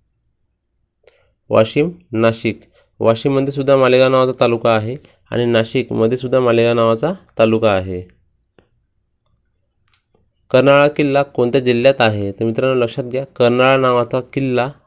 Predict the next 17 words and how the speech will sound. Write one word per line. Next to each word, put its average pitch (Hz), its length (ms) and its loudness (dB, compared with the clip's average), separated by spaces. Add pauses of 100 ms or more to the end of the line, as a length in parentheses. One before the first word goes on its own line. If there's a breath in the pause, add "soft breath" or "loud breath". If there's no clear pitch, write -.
हा 143 140 -4 (320)
रायगड 107 500 2 (380 soft breath)
या 131 180 2 (240)
जिल्ह्यामध्ये 113 560 2
आहे. 98 320 -2 (500 soft breath)
जर 131 200 4 (260)
नरनाळा 120 500 2
नावाचा 135 320 0
किल्ला 127 300 -2
विचारला 123 680 0
तर 170 120 -4
तो - 400 -4
अकोला 117 480 0
या 123 280 -2 (320)
जिल्ह्यामध्ये 113 600 2
आहे. 92 460 -6 (3500)
कर्नाळा, 127 480 2